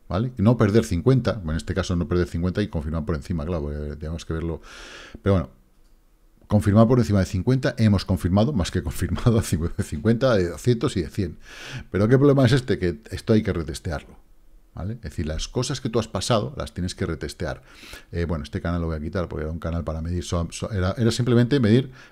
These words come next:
el hombro cabeza a hombro, ¿vale? Nada más. Eh, no vale para nada más, no es que hubiese un canal.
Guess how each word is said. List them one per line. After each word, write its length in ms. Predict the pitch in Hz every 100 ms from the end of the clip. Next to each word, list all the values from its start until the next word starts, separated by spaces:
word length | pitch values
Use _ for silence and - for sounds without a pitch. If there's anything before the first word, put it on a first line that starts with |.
| -
el 140 | 98
hombro 200 | 101 110
cabeza 300 | 107 90 87
a 40 | 107
hombro, 280 | 95 71 - _
¿vale? 180 | 76 92
Nada 200 | 92 80
más. 280 | 90 - - - -
Eh, 460 | 73 71 139 - - - - _ - - - - - - - - - -
no 160 | 82 82
vale 160 | 82
para 180 | 78 73
nada 120 | 76
más, 200 | 92 85
no 140 | 80 76
es 80 |
que 260 | - 87 85
hubiese 220 | 85 80
un 60 | 76
canal. 300 | 78 87